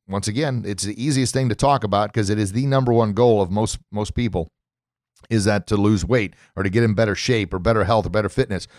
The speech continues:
or even better financing. You know, you wanna have a better job, you wanna own a bigger house, you want to,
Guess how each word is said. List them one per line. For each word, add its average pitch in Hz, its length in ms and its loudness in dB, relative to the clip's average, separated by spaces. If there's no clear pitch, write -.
or 120 100 2
even 135 200 2
better 127 180 2
financing. 110 600 0
You 95 100 0
know, 113 160 0
you 107 120 0
wanna 117 160 2
have 117 140 0
a 104 40 0
better 120 240 0
job, 113 320 0
you 104 80 0
wanna 110 160 2
own 107 140 0
a 98 60 -6
bigger 107 340 -2
house, 113 380 0
you 104 80 -4
want 107 260 0
to, 104 280 0